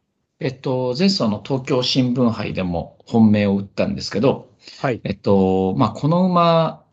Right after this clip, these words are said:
Speaker 1: がですね、僕の、まあ、予想ファクター、いろいろある中で、まあ、一つ、金走パフォーマンスという、まあ、金三走の、まあ、指数化したものの、まあ、第一位であると。
Speaker 2: はい。
Speaker 1: で、えっと、僕、いつもレース解雇した時に、ピッ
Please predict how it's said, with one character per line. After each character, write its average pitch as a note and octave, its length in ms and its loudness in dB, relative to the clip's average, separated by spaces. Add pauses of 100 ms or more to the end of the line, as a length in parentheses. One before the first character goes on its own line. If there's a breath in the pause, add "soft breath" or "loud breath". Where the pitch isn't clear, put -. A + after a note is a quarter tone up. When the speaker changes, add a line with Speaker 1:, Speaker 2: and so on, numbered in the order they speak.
(140)
Speaker 1:
が G2+ 100 -4
で F#2+ 80 -8
す - 140 -6
ね、 G2 80 2
僕 A#2+ 180 -2
の、 F#2 260 2
ま G#2+ 80 -2
あ、 G2+ 40 0
予 G2+ 100 0
想 A2 220 -2
フ A2+ 100 -6
ァ A2 60 -6
ク - 120 -12
タ E2+ 280 -4
ー、 - 20 -12
い - 80 -6
ろ A2 100 2
い G#2+ 40 2
ろ G#2+ 160 0
あ A#2 60 2
る A2+ 100 2
中 G2 260 -2
で、 B2+ 140 2
ま A2 100 2
あ、 - 20 -4
一 A2+ 180 0
つ、 - 180 -10
金 B2 240 0
走 G2+ 340 -2
パ F#2+ 80 -6
フ B2 200 2
ォ - 20 4
ー - 20 4
マ G2 160 2
ン F2 60 -8
ス - 100 -6
と G2 120 -6
い G2 220 -2
う、 A#2 140 0 (260 loud breath)
ま G2 120 -4
あ、 F#2+ 140 -6 (380)
金 A#2 220 2
三 A2 220 0
走 G#2 360 -2
の、 F2 280 -8 (180)
ま F2+ 320 -8
あ、 - 0 - (180)
指 - 160 -2
数 A#2 200 2
化 G#2 140 -2
し - 100 -6
た A2+ 80 2
も A2 100 2
の A#2+ 100 4
の、 D#3+ 140 4
ま G2+ 140 2
あ、 - 20 -8
第 G2+ 280 0
一 G#2 280 -4
位 E2+ 40 -2
で D#2+ 120 -8
あ D2+ 60 -12
る - 80 -14
と。 - 160 -20 (420 loud breath)
Speaker 2:
は A2 120 0
い。 F2+ 200 -6
Speaker 1:
で、 B2 640 2
え B2 100 -8
っ - 40 -14
と、 A2+ 160 -6
僕、 B2 460 -2
い - 20 -12
つ B2 140 -4
も A2 80 4
レ B2 140 4
ー B2 40 2
ス - 100 0
解 B2 220 -2
雇 F#2+ 100 -12
し - 60 -10
た G#2 100 -6
時 G2+ 280 -6
に、 B2 240 0
ピ A#2+ 140 -6
ッ A2 80 -8